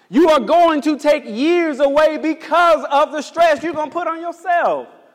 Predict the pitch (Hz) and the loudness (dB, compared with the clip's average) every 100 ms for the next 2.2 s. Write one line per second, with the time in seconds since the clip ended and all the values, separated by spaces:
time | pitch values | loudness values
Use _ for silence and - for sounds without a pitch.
0 | _ _ _ _ _ _ _ _ _ _ | _ _ _ _ _ _ _ _ _ _
1 | _ 214 262 269 240 - 180 139 117 _ | _ -8 -4 -4 -6 -6 -6 -6 -10 _
2 | _ _ | _ _